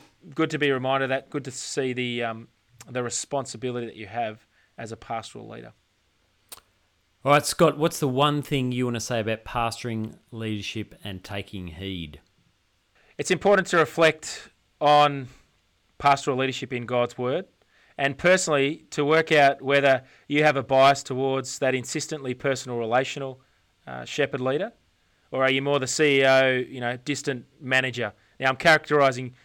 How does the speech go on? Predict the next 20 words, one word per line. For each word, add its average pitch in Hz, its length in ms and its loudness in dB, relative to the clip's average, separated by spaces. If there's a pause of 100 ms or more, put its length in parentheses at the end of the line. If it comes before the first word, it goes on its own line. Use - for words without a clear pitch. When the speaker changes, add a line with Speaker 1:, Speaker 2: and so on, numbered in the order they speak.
(120)
Speaker 1:
two 151 160 -2
sides 131 260 2
of 117 60 -14
the 113 60 -10
coin, 135 360 -4 (340)
but 151 60 0
reflect 190 340 2
on 165 80 4
what 147 140 2
you 131 140 2
are, 131 340 4 (840)
uh, 127 240 -2
and 139 160 -4
seek 156 280 0
to 156 100 0
identify 135 480 0
ways 120 720 -2
where 127 160 -6
you 127 180 -4
can 123 320 -10